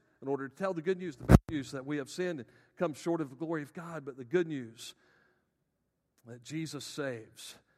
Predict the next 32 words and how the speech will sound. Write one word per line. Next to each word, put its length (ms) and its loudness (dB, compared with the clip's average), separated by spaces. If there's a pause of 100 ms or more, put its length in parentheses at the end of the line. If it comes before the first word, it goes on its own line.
(320)
And 120 -6
so 100 2
I 60 2
just 140 -6
want 120 0
to 60 0
share 420 2
a, 200 -6
a 60 -8
couple 300 -2
of 60 -2
things 260 0
with 160 -2
you 140 -4
in 80 -6
this 180 -8
area 240 0
of 80 -4
equipping 560 0
as 140 -10
we 100 -2
close 360 -4
out 160 -4
this 120 -8
series 320 -4
this 160 -16
morning. 280 -12 (480)
We 140 2
have 120 4
seen 200 0
so 680 -2
many 440 -2